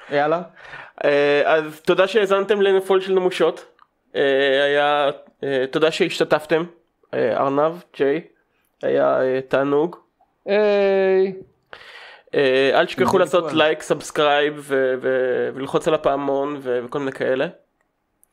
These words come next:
Speaker 2: אה,
Speaker 1: ולהצטרף לתותים,
Speaker 2: ל-
Speaker 1: שהוא האתר הכי כיפי לנהל בו שיחות.
Speaker 2: להצטרף לתותים, שזה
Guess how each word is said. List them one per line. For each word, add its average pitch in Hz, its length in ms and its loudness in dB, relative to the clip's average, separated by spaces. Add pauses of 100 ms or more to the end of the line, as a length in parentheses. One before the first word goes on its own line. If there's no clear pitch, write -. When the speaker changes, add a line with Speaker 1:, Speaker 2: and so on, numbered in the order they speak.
(640)
Speaker 2:
אה, 131 480 0
Speaker 1:
ולהצטרף 160 480 0
לתותים, 190 640 0
Speaker 2:
ל- 143 160 0
Speaker 1:
שהוא 165 200 0
האתר 185 460 0
הכי 185 240 -6
כיפי 180 420 0
לנהל 131 360 -2
בו 156 480 0
שיחות. 135 580 -8
Speaker 2:
להצטרף 175 440 0
לתותים, 175 440 2
שזה 156 360 2